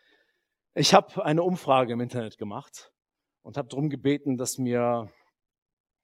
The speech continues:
die, äh, Internetnutzer mal schreiben, welche Fragen sie zu diesem Thema haben. Und mir, äh, schrieb eine Frau, äh, Folgendes: "Wie kann ich als Frau lernen, Intimität mit meinem Mann zu genießen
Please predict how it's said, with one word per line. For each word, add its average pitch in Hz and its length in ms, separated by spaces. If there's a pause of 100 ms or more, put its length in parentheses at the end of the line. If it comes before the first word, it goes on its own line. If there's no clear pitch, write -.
(140)
die, 113 440
äh, 95 340
Internetnutzer 131 1160
mal 117 440
schreiben, 120 420
welche 117 180
Fragen 123 360
sie 110 120
zu 117 160
diesem 104 240
Thema 95 340
haben. 85 240
Und 113 220 (340)
mir, 147 420 (400)
äh, 127 140
schrieb 139 300
eine 127 220
Frau, 117 460
äh, 104 40
Folgendes: 107 560 (520)
"Wie 196 340
kann 285 280
ich - 380 (340)
als 175 380
Frau 202 600
lernen, 170 640
Intimität 196 760
mit 170 160
meinem 165 260
Mann 180 220
zu - 220
genießen 156 760